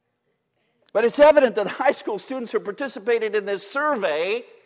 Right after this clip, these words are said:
survey says, have no idea what a good conscience looks like or feels like. Question is, do you? Do we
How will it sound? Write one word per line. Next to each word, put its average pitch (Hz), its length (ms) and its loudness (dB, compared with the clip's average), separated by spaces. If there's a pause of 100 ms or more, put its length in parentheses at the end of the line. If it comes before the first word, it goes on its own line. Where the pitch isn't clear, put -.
(300)
survey 143 320 -8
says, 214 440 -2 (1800)
have 254 240 2
no 330 300 6
idea 330 420 2
what 220 180 -2
a 226 40 -2
good 208 240 -8
conscience 233 500 -8
looks 254 300 -4
like 202 240 -4
or 254 100 0
feels 302 420 -6
like. 143 260 -6 (1600)
Question 165 320 -8
is, 156 180 -8
do 113 100 -14
you? 143 300 -10 (3750)
Do 147 140 -8
we 214 540 -4